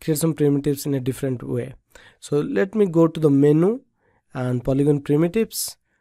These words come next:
Now this time you can see there is an option called interactive creation.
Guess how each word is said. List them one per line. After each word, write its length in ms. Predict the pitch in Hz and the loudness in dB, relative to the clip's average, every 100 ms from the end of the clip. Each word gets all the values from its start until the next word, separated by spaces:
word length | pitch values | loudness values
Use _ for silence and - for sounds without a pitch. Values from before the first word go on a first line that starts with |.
| _ _ - | _ _ -4
Now 140 | 151 175 | 0 0
this 200 | 180 - | 0 0
time 220 | 196 185 | 2 2
you 80 | 175 | 2
can 220 | 180 175 | 0 0
see 360 | - 180 185 | -2 -2 0
there 160 | 170 165 | 4 4
is 140 | 165 | 4
an 60 | 170 | 2
option 440 | 147 - 170 160 | 2 -2 -2 0
called 600 | 147 143 135 131 117 - - _ _ _ - | 0 0 2 2 -2 -8 -18 _ _ _ -4
interactive 640 | 143 139 165 160 165 139 | -2 2 2 2 -2 -4
creation. 540 | - 160 165 - 196 | 0 4 4 2 -4